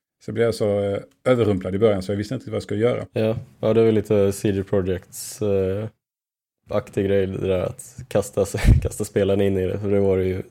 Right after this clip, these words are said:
Speaker 2: stort problem i andra spelet när man typ kastades in och sen hade man ingen aning om någonting och sen så dog man på grund av en drake som mördade en gång på gång. Och det är ju alltid spännande.
Speaker 1: Nej, och just då så, så, så kom det andra grejer emellan och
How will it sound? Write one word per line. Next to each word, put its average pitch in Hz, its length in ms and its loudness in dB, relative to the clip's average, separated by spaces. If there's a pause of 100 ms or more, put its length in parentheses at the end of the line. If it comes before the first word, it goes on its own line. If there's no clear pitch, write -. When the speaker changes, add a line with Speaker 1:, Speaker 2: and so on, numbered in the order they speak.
(120)
Speaker 2:
stort - 320 -6
problem 98 340 2
i 92 260 -2
andra 107 320 4
spelet 87 340 0
när 98 100 0
man 85 120 0
typ - 160 -8 (400)
kastades 98 440 -2
in 90 140 0
och 87 60 -4
sen 92 140 0
hade 87 120 -2
man 90 120 2
ingen 92 200 2
aning 87 240 0
om 85 60 0
någonting 85 440 -2
och 98 80 -8
sen 95 200 -6
så 90 240 -4
dog 98 260 0
man 90 240 -2 (100)
på 98 80 -6
grund 90 220 -2
av 85 80 -2
en 87 120 -2
drake 92 320 0
som 92 140 -2
mördade 85 300 -4
en 98 120 -12 (140)
gång 95 220 -2
på 92 100 -2
gång. 87 260 -2 (540)
Och 139 60 -12
det - 100 -6
är - 40 -2
ju - 100 -2
alltid 101 380 -2 (180)
spännande. 92 480 0 (720)
Speaker 1:
Nej, 143 200 8
och 139 80 8
just 135 180 2
då 127 120 4
så, 135 140 -6
så, 147 140 -2
så 151 160 -4
kom 135 160 4
det 127 80 4
andra 123 180 2
grejer 107 200 2
emellan 104 420 -2
och - 180 -10